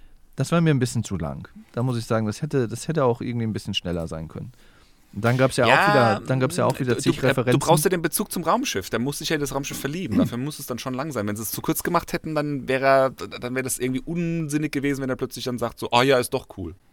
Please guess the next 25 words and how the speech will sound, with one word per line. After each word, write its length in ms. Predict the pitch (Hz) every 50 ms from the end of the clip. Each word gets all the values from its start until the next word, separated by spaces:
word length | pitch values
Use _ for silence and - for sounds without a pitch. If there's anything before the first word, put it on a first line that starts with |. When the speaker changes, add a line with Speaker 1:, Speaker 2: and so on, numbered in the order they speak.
| _ - -
Speaker 1:
Ja, 400 | 98 98 98 98 98 104 107 - 107
ich 120 | - -
mein, 120 | 123 123
gut, 160 | 127 139 139 143
man 160 | 139 123 123
hat, 220 | 127 127 - - - - - - - - - - - 85
man 180 | 92 123 120 135
hat 120 | 156 -
ja 100 | - 123
auch 120 | 107 - -
erwartet, 520 | 107 107 98 101 104 127 165 - 151 -
dass 140 | 131 120 -
der 120 | - 123
jetzt 120 | 117 110 -
irgendwie 220 | 117 120 120 117
ein 80 | 107 104
cooles, 480 | - - 139 147 156 156 143 - - -
großes 380 | - 120 117 139 - 131 120
Schiff 240 | - - - - _
bekommt, 480 | - 135 - - 135 127 131 123 - -
wie 180 | 120 107 95
irgendwie 380 | 107 110 113 110 104 107 104 95
die, 400 | 107 104 104 104 104 104 101 92
die 340 | - 101 104 104 101 98 95
Slave 300 | - - 113 107 101